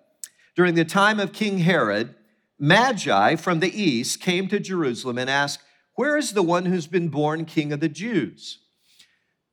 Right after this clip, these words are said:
We saw his star in the east and have come to worship him.'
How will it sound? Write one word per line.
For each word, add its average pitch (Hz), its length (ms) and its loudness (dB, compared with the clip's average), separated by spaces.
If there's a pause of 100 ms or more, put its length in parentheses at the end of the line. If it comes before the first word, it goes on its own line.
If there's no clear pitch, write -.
We 143 200 2
saw 185 340 6
his 180 260 4
star 139 760 4
in 156 220 2
the 147 220 0
east 143 260 -2
and 160 80 -2
have 165 120 -2
come 156 240 2
to 156 80 4
worship 160 400 0
him.' 104 260 -4